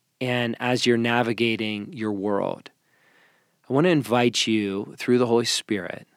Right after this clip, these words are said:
to tune in to parts within you that are in juxtaposition of one another.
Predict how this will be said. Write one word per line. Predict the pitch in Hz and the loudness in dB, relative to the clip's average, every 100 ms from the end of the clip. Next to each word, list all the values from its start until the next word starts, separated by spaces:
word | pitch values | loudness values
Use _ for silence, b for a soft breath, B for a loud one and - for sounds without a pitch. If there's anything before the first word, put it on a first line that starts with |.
| _ _ _ _ _ _ _ _ - | _ _ _ _ _ _ _ _ -4
to | 127 | -2
tune | - 139 135 | 2 2 4
in | 120 107 101 92 | 2 -2 -8 -8
to | - - 117 113 104 - | -6 2 4 4 2 -2
parts | - 147 120 98 - - - | 6 8 8 6 -4 -6 -6
within | 127 123 - 120 | -4 -2 -2 -2
you | 107 98 92 - | -4 -6 -8 -10
that | - 127 117 | -6 0 2
are | 117 113 - _ | 2 2 -2 _
in | 135 131 | -2 -2
juxtaposition | 110 135 - - 123 123 101 113 - 101 92 - | 4 4 4 0 0 0 0 0 -2 -4 -10 -10
of | 117 | -8
one | 101 110 | -4 -4
another. | 98 87 85 - | -4 -6 -8 -14